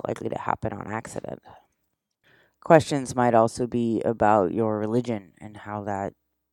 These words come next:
relates to how you feel. And again, it's per-, also perfectly valid to question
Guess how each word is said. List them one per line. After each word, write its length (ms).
relates 540
to 120
how 160
you 220
feel. 520
And 240
again, 440
it's 120
per-, 200
also 380
perfectly 500
valid 480
to 360
question 720